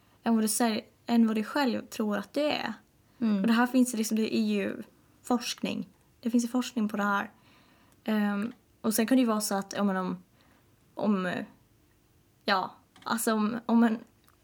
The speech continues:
Speaker 1: om du har varit elak mot en person, då kommer ju den se dig som fulare.
Speaker 2: Ja.
Speaker 1: Eller som liksom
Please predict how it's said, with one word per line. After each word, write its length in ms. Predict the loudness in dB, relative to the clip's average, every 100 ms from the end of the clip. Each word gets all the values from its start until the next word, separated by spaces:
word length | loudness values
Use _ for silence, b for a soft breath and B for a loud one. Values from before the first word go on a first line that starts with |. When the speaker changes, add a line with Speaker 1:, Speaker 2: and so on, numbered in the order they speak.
| _ _ _
Speaker 1:
om 120 | 4 6
du 80 |
har 40 | 6
varit 140 | 2 2
elak 300 | 2 0 -2
mot 120 | -6
en 60 | -4
person, 400 | -6 -6 -6 -10 _ -4
då 120 | -4
kommer 280 | 0 0 0
ju 180 | -2
den 240 | -2 -2 -4
se 400 | -4 -2 -2 -4 -10 _ _ _ _
dig 240 | -2 -2
som 180 | 0 -2
fulare. 600 | 0 0 0 -4 -6 -8 -10 _ -20 -2
Speaker 2:
Ja. 280 | 0 2 2
Speaker 1:
Eller 120 | 2
som 180 | 2 2
liksom 440 | 2 0 -2 -2